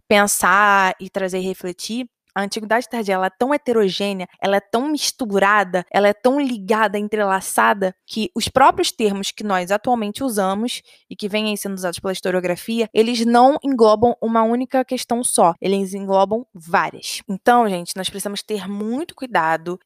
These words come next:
em totalizar termos, entende? Relativizar é a melhor saída em história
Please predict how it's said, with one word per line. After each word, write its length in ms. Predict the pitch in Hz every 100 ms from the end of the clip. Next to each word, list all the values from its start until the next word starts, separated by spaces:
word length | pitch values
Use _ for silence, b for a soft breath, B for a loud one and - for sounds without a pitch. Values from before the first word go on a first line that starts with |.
| -
em 160 | 208 214
totalizar 680 | 262 320 294 277 262 208 226
termos, 680 | - 175 170 156 165 - _ _ _ 175
entende? 640 | 175 175 180 180 185 185
Relativizar 1040 | - 165 208 302 294 - 254 226 196 185 - -
é 140 | 208
a 60 | 196
melhor 580 | 202 208 202 202 226 -
saída 580 | 262 240 165 156 160 - _
em 120 | -
história 480 | 202 - 147 - -